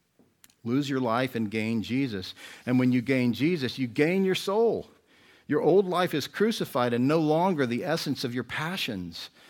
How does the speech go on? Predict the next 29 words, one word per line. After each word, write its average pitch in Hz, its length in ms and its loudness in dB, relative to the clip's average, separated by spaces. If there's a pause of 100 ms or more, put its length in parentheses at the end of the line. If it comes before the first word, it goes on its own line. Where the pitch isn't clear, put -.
(160)
But 127 100 -4
instead, 123 640 -2
as 110 160 -4
a 117 60 0
new 147 200 2
creature, 160 480 -2
you 120 240 -2
long 143 380 0
for 135 160 -4
his 120 180 -2
glory 131 480 0
and 110 140 -2
that 127 180 2
which 117 180 -6
is 113 140 -4
actually 123 400 -2
best 143 500 -2
for - 140 -8
you, 107 380 -4 (240)
not 143 420 2
that 135 340 0
which 131 380 0
felt - 720 0
best 98 600 -6 (100)
for 107 180 -6
you, 90 400 -6 (320)
but - 120 -10
really 104 200 -4
wasn't. 95 520 -6